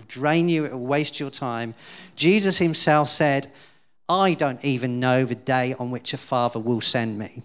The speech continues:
The most important thing is we, we live as though it could be today. There are two days that are key in the Bible, today and that day when he does come.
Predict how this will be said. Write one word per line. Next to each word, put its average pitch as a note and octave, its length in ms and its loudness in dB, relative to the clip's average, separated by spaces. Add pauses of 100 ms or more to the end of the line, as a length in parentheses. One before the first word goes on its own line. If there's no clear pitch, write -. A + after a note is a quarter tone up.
(120)
The C3+ 100 -2
most F3+ 360 4
important G3+ 600 2
thing C#3+ 300 0
is C#3+ 160 0
we, C#3+ 140 -4
we C3+ 260 -6
live E3+ 440 0
as A2+ 220 -6
though D3+ 300 2
it C3+ 160 -12
could C#3+ 280 -4
be D3 180 -6
today. C3 540 -2 (1600)
There F3+ 120 0
are E3 80 -4
two A3+ 280 4
days E3+ 420 6
that C#3 100 0
are C#3 40 -4
key D#3+ 260 2
in C#3+ 60 2
the C#3 60 2
Bible, B2 380 2
today F#3 640 2 (720)
and C3+ 160 0
that D3 260 4
day A#2+ 200 2
when A#2+ 160 -2
he A#2 100 0
does A#2+ 260 -2
come. F2+ 360 -10